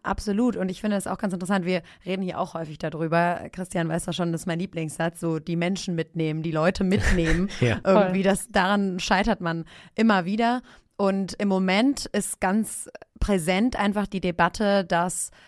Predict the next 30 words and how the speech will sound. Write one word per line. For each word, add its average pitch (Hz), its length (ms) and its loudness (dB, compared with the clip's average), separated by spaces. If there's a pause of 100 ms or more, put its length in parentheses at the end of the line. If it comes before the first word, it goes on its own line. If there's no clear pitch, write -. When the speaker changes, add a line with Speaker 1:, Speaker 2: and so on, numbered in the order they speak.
(220)
Speaker 1:
Parteien, 185 540 4
die 180 400 -2 (260)
das - 160 -6
Klima, 180 400 0
den 170 180 -4
Klimawandel 180 720 0
und 165 120 -4
die 170 80 -8
Klimakrise 180 460 -2
leugnen, 185 420 2
wie 180 80 -4
die 170 160 -2
A 170 180 0
F 165 140 -8
D, 196 240 0
einen 175 160 0
riesigen 208 380 0
Zulauf 165 440 0
haben. 170 400 2 (320)
Und 175 140 -6
viele 220 180 0
sagen, 196 280 2
der 175 100 0
Grund 214 260 4
dafür 277 480 2
ist - 180 -4
die - 100 -6
Art 196 120 0
und 165 140 -2
Weise, 208 460 2